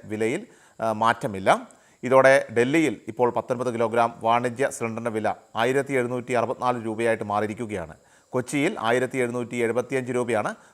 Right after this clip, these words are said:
പുതുക്കിയ, ആ, സിലിണ്ടർ വില. അതോടൊപ്പം തന്നെ അഞ്ച് കിലോ സിലിണ്ടറിൻ്റെ വിലയും കുറച്ചിട്ടുണ്ട്. ഏഴ് രൂപ അൻപത് പൈസയുടെ കുറവാണ്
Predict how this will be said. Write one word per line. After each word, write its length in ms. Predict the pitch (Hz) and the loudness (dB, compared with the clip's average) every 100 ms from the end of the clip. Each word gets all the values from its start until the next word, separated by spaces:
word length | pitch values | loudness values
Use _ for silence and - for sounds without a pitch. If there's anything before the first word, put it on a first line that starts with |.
| _ | _
പുതുക്കിയ, 500 | 120 123 127 143 135 - - | -6 -6 -2 2 2 0 -8
ആ, 80 | 104 | -8
സിലിണ്ടർ 380 | - 110 110 101 | -4 -6 -4 -8
വില. 120 | 85 87 - _ _ _ _ | -8 -14 -20 _ _ _ _
അതോടൊപ്പം 280 | 139 156 160 | 4 6 4
തന്നെ 220 | 160 170 - | 2 0 0
അഞ്ച് 320 | 127 151 160 190 | -4 -4 -4 -2
കിലോ 240 | 147 139 135 - - | 0 4 4 2 -8
സിലിണ്ടറിൻ്റെ 680 | 120 120 120 120 120 120 - 107 | -2 0 0 0 0 0 -4 -4
വിലയും 300 | 117 131 110 - - 117 | -2 -2 -4 -12 -10 -6
കുറച്ചിട്ടുണ്ട്. 480 | 110 110 - 82 87 _ _ _ - | -6 -8 -16 -18 -20 _ _ _ 2
ഏഴ് 220 | 139 156 147 | 6 6 4
രൂപ 180 | 135 | 2
അൻപത് 380 | 156 120 123 139 | 2 0 -4 -4
പൈസയുടെ 500 | 127 123 120 131 123 | 0 -2 0 0 0
കുറവാണ് 460 | 123 123 127 107 | 0 0 2 2